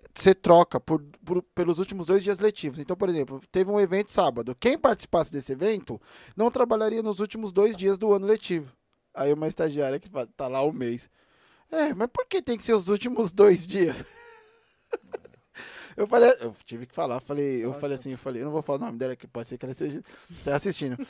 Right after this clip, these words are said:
Speaker 1: <laughs> Falei, "Deixa eu falar uma coisa pra você. Antes de você nascer, já era assim.
Speaker 2: É.
Speaker 1: <laughs> Você quer
Speaker 2: Não, não
Speaker 1: mudar
Speaker 2: gostou.
Speaker 1: agora?"
Speaker 2: Chegou a banguela, quer morder já, filha? Pelo amor de Deus.
Speaker 1: <laughs> "Você quer mudar o ne-, você quer mudar a regra do negócio agora." "É, mas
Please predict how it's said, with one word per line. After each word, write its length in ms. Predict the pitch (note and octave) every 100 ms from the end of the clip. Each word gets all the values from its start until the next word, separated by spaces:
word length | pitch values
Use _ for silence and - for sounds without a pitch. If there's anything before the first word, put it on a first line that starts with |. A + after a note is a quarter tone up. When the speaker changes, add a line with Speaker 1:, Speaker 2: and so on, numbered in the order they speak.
| C4+
Speaker 1:
<laughs> 120 | -
Falei, 400 | _ D#3 D3+ D3
"Deixa 220 | C3+ F#3 G3
eu 40 |
falar 140 | A3+
uma 40 | F#3+
coisa 200 | E3+ D#3
pra 120 | D3
você. 440 | C3+ B2+ - G#2+ - _ _ _ _ _ _ _ _ _
Antes 220 | D#3+ A3 A3+
de 80 |
você 300 | F#3+ F3 -
nascer, 480 | G#3+ F#3 - - F3+
já 140 | F#3+ E3+
era 200 | F3 D4
assim. 340 | - F3+ E3+
Speaker 2:
É. 240 | C3+ A#2+ A2+ G2+
Speaker 1:
<laughs> 120 | - -
Você 220 | - -
quer 240 | - B3
Speaker 2:
Não, 120 | A#3+
não 60 | A#3
Speaker 1:
mudar 220 | G#3 G3+ G3+
Speaker 2:
gostou. 40 |
Speaker 1:
agora?" 160 | F3+ F#3+
Speaker 2:
Chegou 120 | A3+
a 20 |
banguela, 440 | G3+ E3+ G3+ G#3
quer 140 | E3 F#3+
morder 300 | F3+ D#3 E3
já, 160 | D#3+ E3+
filha? 160 | C#3+
Pelo 160 | C3+ F3+
amor 140 | F#3+
de 80 | E3
Deus. 280 | C#3+ F3 C3+ -
Speaker 1:
<laughs> 120 | -
"Você 160 | - A3+
quer 200 | B3 B3+
mudar 320 | B3 G3+ G3
o 40 |
ne-, 140 | C4 A3
você 240 | F#3 F#3+
quer 160 | A#3+ B3
mudar 220 | C4+ B3+
a 40 |
regra 300 | F#3+ G#3 B3
do 80 | G#3+
negócio 440 | G#3 F#3+ F#3 D4+ C4+
agora." 580 | - D3+ E3 G#3+ C3+ C3+ _ _
"É, 220 | - F#4
mas 300 | D#4 C#4 B3